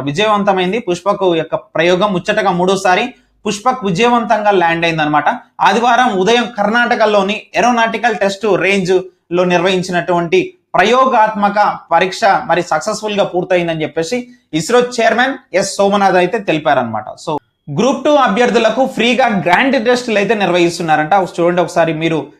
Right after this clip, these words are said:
ఇంట్రెస్ట్ ఉన్నటువంటి అభ్యర్థులు ఉపయోగించుకోండి. రాష్ట్రంలో గ్రూప్ టూ మరి ఉద్యోగాలకు ఉచితంగా గ్రాండ్ టెస్టులు నిర్వహిస్తామని చెప్పేసి తెలంగాణ బీసీ సర్కిల్ అధికారులు తెలిపారనమాట. ఈ మేరకు ఆదివారం ఒక ప్రకటన రిలీజ్ చేశారు.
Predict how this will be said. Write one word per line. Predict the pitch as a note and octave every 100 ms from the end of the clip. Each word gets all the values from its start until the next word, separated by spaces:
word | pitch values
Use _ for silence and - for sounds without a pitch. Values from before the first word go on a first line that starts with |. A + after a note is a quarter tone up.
| _
ఇంట్రెస్ట్ | C3+ F3+ G3 G3
ఉన్నటువంటి | F3+ F3 F#3 E3 E3
అభ్యర్థులు | D#3 E3 E3 E3 D3
ఉపయోగించుకోండి. | F3+ F3 E3+ - D#3+ F3+ C4+ - _ - D#3
రాష్ట్రంలో | A#3 B3+ C4 B3+ A#3+ F#3+
గ్రూప్ | A#3 -
టూ | B3 - - _ _ _ -
మరి | F#3 F3+
ఉద్యోగాలకు | E3 A#3+ A3+ A3+ A3+ A3
ఉచితంగా | F#3+ G3+ A3+ A3+ D#3+
గ్రాండ్ | E3+ A3+ A#3
టెస్టులు | A#3+ A#3 G#3
నిర్వహిస్తామని | G3 G3 F#3+ G#3 F#3 F3+ E3+
చెప్పేసి | E3+ F3 G3+ F3
తెలంగాణ | G3 A3 A3+ A3+ G3+
బీసీ | F3 G3 G#3+ F#3+
సర్కిల్ | F3+ F3+ F#3+ - - C#3
అధికారులు | E3+ G3+ F#3+ F#3+
తెలిపారనమాట. | F3 E3 E3 D3+ D#3 D#3+ E3+ - _ F3+
ఈ | G3+
మేరకు | A#3 C4 B3
ఆదివారం | G#3+ A3 A#3 A3
ఒక | G3+ E3+
ప్రకటన | F3+ G3+ A3 G#3+
రిలీజ్ | F#3 D#3+ C3
చేశారు. | A#2 G#2